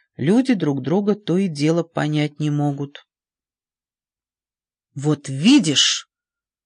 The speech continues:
торжествующе воскликнула Тая, отстоявшая своё право быть решительно несчастной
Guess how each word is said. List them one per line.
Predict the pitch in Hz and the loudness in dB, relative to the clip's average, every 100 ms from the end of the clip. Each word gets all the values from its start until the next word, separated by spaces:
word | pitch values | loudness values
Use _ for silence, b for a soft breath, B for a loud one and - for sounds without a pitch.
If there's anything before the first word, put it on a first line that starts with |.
| _ - | _ -4
торжествующе | 147 143 156 - 170 180 160 - 151 | -2 -2 -4 -4 -2 0 0 -2 0
воскликнула | 156 - 165 151 147 143 147 | -2 -2 -2 -4 -2 0 0
Тая, | - 151 135 123 110 _ b b b b b - | 2 4 4 0 -8 _ b b b b b -10
отстоявшая | - - 156 175 180 - 160 | -6 -2 0 2 0 0 -2
своё | 143 - 139 131 | -2 -2 -2 -2
право | - 160 165 143 | 0 0 2 -2
быть | 139 139 - | -2 -4 -4
решительно | 139 - 175 160 147 139 | -4 -2 0 -2 -2 -2
несчастной | 139 135 - - 180 220 - - 202 208 | -2 -2 -2 0 2 2 2 0 0 0